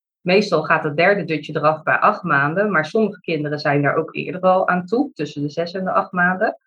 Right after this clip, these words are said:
Dus ik denk eigenlijk in deze situatie dat het goed zou zijn als hier ook weer een gesprek over zou zijn, waarin,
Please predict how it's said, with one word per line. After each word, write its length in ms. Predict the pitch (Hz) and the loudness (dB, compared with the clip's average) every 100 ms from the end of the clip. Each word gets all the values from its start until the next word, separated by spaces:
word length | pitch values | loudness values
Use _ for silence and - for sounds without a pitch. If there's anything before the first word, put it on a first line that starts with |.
| _ _ _ _ _ | _ _ _ _ _
Dus 220 | 214 214 | 2 2
ik 220 | - 185 | 0 2
denk 240 | 214 226 220 | 4 4 4
eigenlijk 560 | 220 254 294 - 196 | 4 4 4 2 0
in 140 | 208 202 | 0 4
deze 240 | 202 208 | 2 2
situatie 640 | - 196 185 208 240 190 | -4 -2 2 4 2 -4
dat 140 | 175 180 | -10 -10
het 140 | 214 | -10
goed 180 | 247 254 | -6 -4
zou 160 | 170 170 | -4 0
zijn 260 | 160 160 | 0 0
als 200 | - 170 | 0 0
hier 160 | 175 151 | 0 2
ook 180 | 196 - | 2 4
weer 160 | 143 | 2
een 120 | 151 147 | 2 -4
gesprek 460 | 143 196 208 - | -8 -2 -2 0
over 220 | 151 160 | -4 -6
zou 180 | 143 151 | -6 -6
zijn, 260 | 151 147 160 | 0 0 2
waarin, 500 | 160 170 165 165 | 2 2 2 0